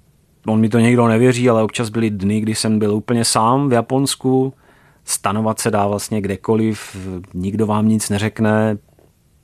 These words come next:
Komunikace je horší, ale lidi jsou neskuteční a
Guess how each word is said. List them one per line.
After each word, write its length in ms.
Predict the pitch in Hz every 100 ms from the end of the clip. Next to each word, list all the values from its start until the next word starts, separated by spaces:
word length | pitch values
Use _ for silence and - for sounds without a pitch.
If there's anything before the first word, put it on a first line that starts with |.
| -
Komunikace 540 | 101 120 123 131 147
je 60 | 120
horší, 420 | 127 - 170 143
ale 340 | 117 117 117 - - - - - - - -
lidi 200 | 92 101
jsou 380 | - 107 87
neskuteční 920 | 85 85 90 - 98 98 98 98 101 92
a 280 | 82 80